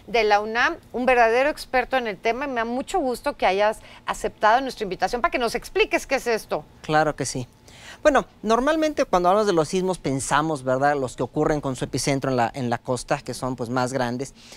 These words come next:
Speaker 2: Sin embargo, también se pueden llegar a producir sismos dentro del territorio del antiguo Distrito Federal o de la ahora Ciudad de México. Normalmente son sismos pequeños y aquí una cosa que es importante recordar,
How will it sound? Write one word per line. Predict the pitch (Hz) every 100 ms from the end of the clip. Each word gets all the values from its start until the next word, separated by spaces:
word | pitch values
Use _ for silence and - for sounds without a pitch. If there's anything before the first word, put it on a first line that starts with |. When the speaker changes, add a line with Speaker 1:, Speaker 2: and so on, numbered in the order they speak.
| -
Speaker 2:
Sin | - 175
embargo, | 175 196 226
también | - 196 214 247
se | 262
pueden | - 240 240 220
llegar | 185 190
a | 185
producir | 170 156 - 165
sismos | - 165 156 143 143
dentro | 196 202 208 190 185 160
del | 139 123
territorio | 143 139 - 170 165 156
del | 139 127 113 117 110
antiguo | 135 123 165
Distrito | 160 175
Federal | 143 147 160 170
o | 143
de | 131
la | 131 127
ahora | 143 147 131 - -
Ciudad | - 143 147
de | 151
México. | 143 131 135 - 165 - - -
Normalmente | 151 156 170 190 208 -
son | 196
sismos | 190 196 190
pequeños | - 185 190 185 180 185
y |
aquí | - 202
una | 208
cosa | 214 208
que | 196
es | 190
importante | 196 185 - 175 170
recordar, | 170 175 175 170 156